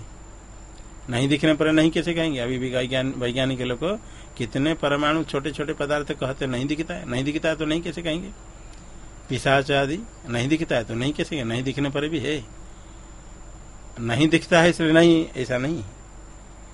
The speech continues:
हाँ, योग्य अनुपलब्धि होने से अभाव निश्चय होता है, केवल अनुपलब्धि मात्र से अभाव निश्चय नहीं होता है। यहाँ पिशाच नहीं है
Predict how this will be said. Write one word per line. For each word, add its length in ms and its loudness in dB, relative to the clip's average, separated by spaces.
हाँ, 100 -6
योग्य 420 2
अनुपलब्धि 640 4
होने 200 -2
से 120 0
अभाव 280 2
निश्चय 260 -4
होता 240 -4
है, 180 -8
केवल 240 4
अनुपलब्धि 560 4
मात्र 300 2
से 160 -2
अभाव 280 2
निश्चय 280 0
नहीं 160 -2
होता 200 0
है। 180 -2
यहाँ 200 4
पिशाच 460 4
नहीं 380 2
है 440 4